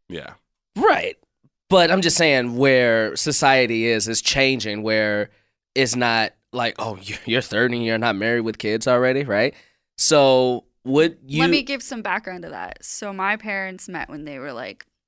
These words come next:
Speaker 3: eighteen, nineteen. They've been together forever.
Speaker 2: Right.
Speaker 3: My brother, my only brother,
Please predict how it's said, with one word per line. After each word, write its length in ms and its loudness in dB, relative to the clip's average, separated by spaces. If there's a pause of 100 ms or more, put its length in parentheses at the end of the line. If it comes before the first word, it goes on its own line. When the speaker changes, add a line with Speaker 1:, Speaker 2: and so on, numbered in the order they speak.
(260)
Speaker 3:
eighteen, 320 -16
nineteen. 320 -18
They've 140 -16
been 120 -16
together 280 -12
forever. 200 -2
Speaker 2:
Right. 160 2 (260)
Speaker 3:
My 120 -6
brother, 680 -4
my 140 -8
only 300 -10
brother, 480 -12